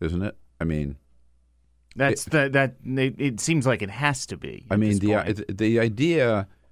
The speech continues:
Speaker 1: that they would either have enough money or enough time to build a case against Doug Jones as being soft on crime, it's too late for that right now. First of all, he's not, as you point out. They haven't made that an issue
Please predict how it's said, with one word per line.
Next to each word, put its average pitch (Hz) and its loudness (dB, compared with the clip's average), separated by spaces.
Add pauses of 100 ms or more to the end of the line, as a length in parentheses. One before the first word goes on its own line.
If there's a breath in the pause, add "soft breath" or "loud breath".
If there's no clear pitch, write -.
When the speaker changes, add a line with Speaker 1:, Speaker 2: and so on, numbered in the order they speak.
(120)
Speaker 1:
that 101 0
they 113 4
would 107 2
either 98 2
have 92 0
enough 101 0
money 107 2
or 92 -2
enough 92 0
time 85 -2
to 85 -6
build 104 0
a 95 0
case 90 -2
against 87 -2
Doug 92 0
Jones 85 -2
as 78 -4
being 76 -4
soft 82 -2
on 73 -4
crime, 76 -2 (440)
it's 98 -8
too 135 2
late 78 2
for - -8
that 67 -2
right 65 -6
now. 71 -8
First 156 0
of 107 2
all, 92 4
he's 90 0
not, 101 2 (120)
as 82 0
you 90 2
point 71 0
out. 69 -4 (580 soft breath)
They 107 4
haven't 131 2
made 98 2
that 90 2
an 95 0
issue 85 -2